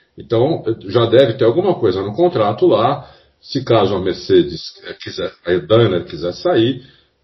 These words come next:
é, ele é o primeiro, é, que ela tem que, deve ter que oferecer pra ele comprar o resto da equipe e ficar com uma equipe de fábrica. Tenho certeza que ele não ia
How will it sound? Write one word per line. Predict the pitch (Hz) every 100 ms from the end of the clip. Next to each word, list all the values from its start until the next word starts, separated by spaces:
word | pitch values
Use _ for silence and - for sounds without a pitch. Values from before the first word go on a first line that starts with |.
| _
é, | - 95
ele | 113 117
é | 117
o | 117
primeiro, | 135 113 104 110 120 -
é, | 104
que | 98 110
ela | 107
tem | 107 98
que, | - -
deve | 82 90 92 95
ter | - 90
que | 110
oferecer | - 107 98 - 87 -
pra | - 90
ele | 82 82 87 - _ _ _
comprar | 104 92 98
o | 90
resto | 85 80 -
da |
equipe | 127 123 98 110 -
e | 85 85
ficar | 90 95 87 71
com | 82
uma | 85
equipe | - - 101
de | 123
fábrica. | 117 73 69 69 -
Tenho | 73 69
certeza | 107 101 101 101 104
que | 113
ele | 131 131
não | 135
ia | 101 98 101